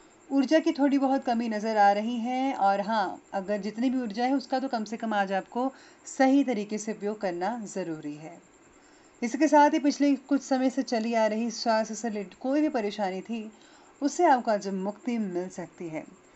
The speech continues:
सिर दर्द की समस्या रहेगी, जैसा कि मैंने अभी कहा, उसी के साथ ही आज जो है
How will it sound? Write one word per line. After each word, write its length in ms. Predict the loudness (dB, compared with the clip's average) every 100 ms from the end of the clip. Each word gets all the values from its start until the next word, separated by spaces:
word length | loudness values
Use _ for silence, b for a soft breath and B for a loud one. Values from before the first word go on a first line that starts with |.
| b -16
सिर 280 | -4 -2 0
दर्द 180 | -2 -2
की 160 | -6
समस्या 380 | -4 -4 -2 0
रहेगी, 360 | 0 -2 -4 -4
जैसा 260 | -4 -4
कि 120 | -6
मैंने 220 | -4 -4 -6
अभी 120 | -6
कहा, 480 | -2 0 2 0 -2 B B B -8
उसी 160 | -4 0
के 140 | 0
साथ 320 | 4 6 6
ही 240 | 4 2 2
आज 340 | 2 2 2
जो 120 | 0 -2
है 360 | -2 -2 -4